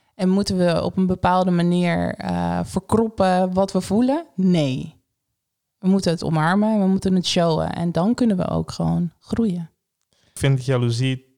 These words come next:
Speaker 2: toch wel een negatieve lading hebben. Ik probeer het meer altijd te zeggen als, als iemand die met een Ferrari, bij wijze van
Speaker 1: Mm,
Speaker 2: blij-, om die
Speaker 1: mm,
Speaker 2: Ferrari
Speaker 1: mm,
Speaker 2: te blijven
Speaker 1: mm.
Speaker 2: praten. Niet dat ik dat eentje wil, maar stel ik zou dat willen.
Speaker 1: Ja.
Speaker 2: Ik denk niet zo, waarom heeft hij dat wel en waarom heb, heb ik dat niet? Het is juist,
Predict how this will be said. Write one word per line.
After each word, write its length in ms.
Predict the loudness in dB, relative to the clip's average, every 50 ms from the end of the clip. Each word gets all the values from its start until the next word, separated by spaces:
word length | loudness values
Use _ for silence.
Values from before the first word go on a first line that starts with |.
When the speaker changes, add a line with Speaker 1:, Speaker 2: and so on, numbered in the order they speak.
| _ _ _
Speaker 2:
toch 340 | 0 0 0 0 -2 -2 -2
wel 240 | 0 0 0 -2 -2
een 180 | 0 0 2
negatieve 440 | 2 0 0 -2 -4 -6 -6 -4 -4 -2
lading 320 | -2 0 0 0 0 0
hebben. 320 | 0 0 0 0 -2 -4 -4 _ _ _
Ik 140 | -12 -10 -6
probeer 360 | -2 -2 0 0 2 0 0
het 120 | 0 0 0
meer 200 | 0 0 0 0
altijd 280 | -2 -2 -2 -4 -4
te 80 | -4 -4
zeggen 340 | -2 -2 -4 -4 -6 -6 -4
als, 260 | -4 -4 -4 -6 -8 _ _ _ _ -10
als 140 | -10 -8 -2
iemand 280 | 0 2 2 2 0
die 120 | 0 -2 -2
met 140 | -2 -2
een 100 | -4 -4
Ferrari, 440 | -4 -4 -2 0 0 -2 -2 -4 -10 -12 -16 _ -10
bij 100 | -8 -6
wijze 200 | -6 -6 -8 -6
van 140 | -6 -2 0
Speaker 1:
Mm, 40 | 2
Speaker 2:
blij-, 260 | 2 2 2 0 0
om 140 | -2 0 0
die 100 | 0 0
Speaker 1:
mm, 60 | -2
Speaker 2:
Ferrari 240 | -2 -2 -2 -2 -2
Speaker 1:
mm, 60 | -4
Speaker 2:
te 60 | -4 -4
blijven 220 | -2 -2 0 0
Speaker 1:
mm. 60 | -2
Speaker 2:
praten. 200 | -4 -6 -8 -8
Niet 100 | -6 -6
dat 120 | -4 -4 -2
ik 60 | -2
dat 100 | -2 -2
eentje 220 | -2 -2 -2 -2
wil, 120 | -2 -2 -2
maar 120 | -2 -4 -8 -14
stel 320 | -10 -4 -2 0 0 0
ik 100 | -2 -2
zou 160 | -2 -4 -4 -4
dat 140 | -6 -6
willen. 260 | -6 -6 -6 -6 -8 -10
Speaker 1:
Ja. 340 | -8 -4 -2 -2 -2 -4 -6 -10 -14 _ _ _ _ _ _ _ _ _ _ _ _ _ _ _ _ -6
Speaker 2:
Ik 160 | -4 -2 0
denk 140 | 0 0 2
niet 200 | 0 0 -2 -4
zo, 220 | -6 -6 -4 -2
waarom 180 | -2 -2 -2 -2
heeft 180 | -2 -4 -6 -4
hij 140 | -4 -4 -2
dat 160 | -2 -4 -2
wel 140 | -2 -2 -2
en 80 | -2
waarom 200 | -4 -6 -6 -6
heb, 160 | -6 -8 -8 -10
heb 160 | -10 -8 -8
ik 100 | -10 -10
dat 100 | -8 -8
niet? 280 | -6 -6 -6 -8 -10 -10
Het 120 | -10 -8 -6
is 100 | -4 -2
juist, 440 | 0 0 0 0 -2 -6 -12 _